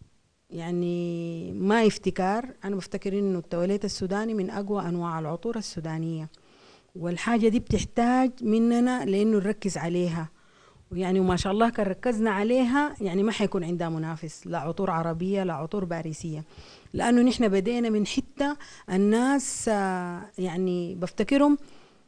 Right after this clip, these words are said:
آه، ما فطنوا ليها، نحن بنطبخ العطور،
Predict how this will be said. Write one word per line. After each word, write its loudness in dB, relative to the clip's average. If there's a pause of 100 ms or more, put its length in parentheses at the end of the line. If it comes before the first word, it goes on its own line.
(320)
آه، -8
ما 4
فطنوا 8
ليها، 2 (140)
نحن 4
بنطبخ 4
العطور، 2